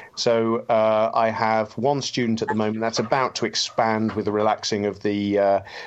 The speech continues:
of the covid measures to two students. Uh, but it's a great system. We've, uh, you know, some would say that, uh, we, the Air Force really should have bought into this a long time ago, you know, having a primary and secondary instructor.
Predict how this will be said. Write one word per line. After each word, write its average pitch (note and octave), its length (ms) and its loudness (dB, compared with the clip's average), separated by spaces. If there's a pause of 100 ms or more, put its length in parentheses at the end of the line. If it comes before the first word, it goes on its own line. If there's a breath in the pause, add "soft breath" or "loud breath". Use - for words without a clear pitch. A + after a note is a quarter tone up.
(140)
of G#2+ 100 0
the A2+ 60 -4
covid A2 340 0
measures G2+ 380 -2
to - 140 -2
two - 260 -2
students. G2 600 -2 (360 loud breath)
Uh, A2 220 4
but A#2+ 320 0
it's - 220 0
a C#3+ 60 0
great C#3 380 0
system. A2 560 -4
We've, C#3+ 320 -4 (220)
uh, C3+ 160 2
you D3 140 -2
know, C3 280 0 (140)
some F#3 260 0
would D#3 160 0
say G#2+ 460 2 (360 loud breath)
that, B2+ 340 0
uh, A2+ 120 4
we, B2 220 -2 (140)
the B2+ 160 2
Air C#3+ 120 4
Force C3+ 300 0
really C#3 220 2
should A#2+ 160 0
have A2 140 -6
bought A#2 400 0
into A#2+ 280 0
this A2+ 260 0
a A#2+ 60 2
long A#2 240 2
time A#2 240 2
ago, C3 240 2
you A2+ 160 0
know, A2 100 2
having A#2+ 300 0
a A2+ 60 0
primary A#2+ 540 0
and A2+ 120 0
secondary A#2 460 0
instructor. A2+ 560 -2